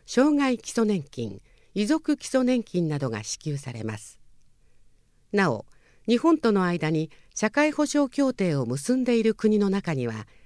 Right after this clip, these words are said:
年金制度の二重加入を防止する調整や、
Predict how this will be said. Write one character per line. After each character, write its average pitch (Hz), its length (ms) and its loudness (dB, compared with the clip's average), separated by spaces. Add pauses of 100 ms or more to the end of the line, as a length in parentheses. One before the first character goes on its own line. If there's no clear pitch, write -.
(320)
年 247 240 4
金 262 200 0
制 240 280 0
度 180 100 0
の 156 140 2
二 175 160 2
重 269 240 -2
加 254 180 -2
入 220 200 2
を 135 220 0
防 190 180 -2
止 - 20 -4
す - 200 -2
る 202 120 -2
調 196 180 -4
整 180 280 -4
や、 147 180 -4